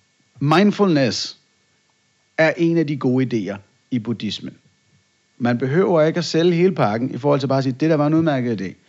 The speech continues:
Karl Marx's idéer om, hvordan kapital skal spredes i vores samfund, er en essentiel del af samfundsfagslæren i dag.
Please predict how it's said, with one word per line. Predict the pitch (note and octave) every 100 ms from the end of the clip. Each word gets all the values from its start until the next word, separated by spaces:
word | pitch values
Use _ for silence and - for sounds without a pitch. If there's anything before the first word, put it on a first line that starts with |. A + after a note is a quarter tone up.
| - _
Karl | - C3+ C#3
Marx's | C3 F3 - F3+ -
idéer | D3 C#3+ D3+ C#3+
om, | B2+ B2
hvordan | B2+ B2+ D3
kapital | C#3+ A#2+ A2 D#3+ D3
skal | -
spredes | C#3 - A2+ C3 C3
i |
vores | C#3 C#3
samfund, | - G#2 G2+ B2 - - - - -
er | A#2
en | A#2+ A2+
essentiel | A2+ - G#2 - F3 C#3+
del | C3 B2+ G2 _ -
af | A#2+ A2+ - A2+
samfundsfagslæren | C3 B2+ C#3 A#2+ A#2 G#2+ - B2 A2 G#2 G#2+ G#2+ A#2 A#2+ A#2
i |
dag. | A2 G#2 D2 -